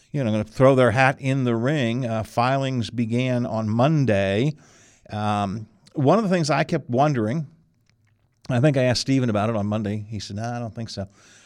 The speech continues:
I thought Alex Mooney might change his mind. I thought Mooney might decide to run for, uh, his old seat again, given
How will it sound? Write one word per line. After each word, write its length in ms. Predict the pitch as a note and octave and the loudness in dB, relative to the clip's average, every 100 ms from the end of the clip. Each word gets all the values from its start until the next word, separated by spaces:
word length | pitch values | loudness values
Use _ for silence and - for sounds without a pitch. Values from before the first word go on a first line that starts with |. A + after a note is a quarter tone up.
| _ | _
I 180 | A2 E3 | -4 -2
thought 240 | G#3 A3+ | 2 2
Alex 320 | F#3+ F#3 E3 | 4 2 2
Mooney 240 | C#3 D#3 D3 | 0 2 2
might 220 | A#2+ B2 | 0 0
change 240 | - B2+ | -2 -4
his 120 | A#2 G#2 | -4 -2
mind. 300 | G#2 A2 F#2+ | -2 -2 -4
I 80 | |
thought 140 | A#2 C3 | -4 -2
Mooney 240 | A#2 A#2+ | -2 -2
might 180 | A2 A#2 | -2 -4
decide 320 | A2 - A2+ | -6 -4 -4
to 80 | G#2+ | -2
run 240 | G2+ G#2+ A2 | -2 -2 -4
for, 380 | - G#2+ G2 | -2 -2 0
uh, 120 | G2+ F#2+ _ _ _ _ _ _ | 0 -4 _ _ _ _ _ _
his 180 | A2+ | -2
old 200 | A#2 A#2 | 2 0
seat 320 | - - C3 A#2+ | 0 0 0 0
again, 360 | G#2 G#2 G#2 | 0 0 0
given 520 | G2 B2+ A#2+ A2+ G#2 | 2 2 2 0 -4